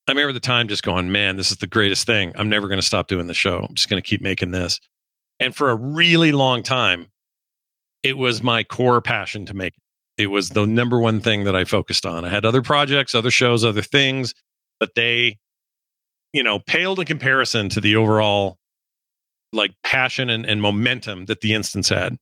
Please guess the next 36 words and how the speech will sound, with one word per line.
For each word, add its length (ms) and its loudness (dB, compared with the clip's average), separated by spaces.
And 160 0
I 120 0
just 500 0
ended 300 0
that 200 2
show 500 0
this 300 2
year. 280 0
<laughs> 80 -4
Sixteen 580 2
years 400 2
of 120 -2
that 180 0
show, 420 0
and 100 -2
I 60 2
finally 540 0
ended 260 -2
it. 140 -14
Now, 160 2
here's 280 2
the 100 -2
truth. 360 2
If 180 0
I'm 140 2
honest 340 0
about 320 0
it, 140 -4
I 60 0
probably 640 2
could 160 0
have 100 2
ended 260 2
it 200 2
twenty 400 2
eighteen, 640 -6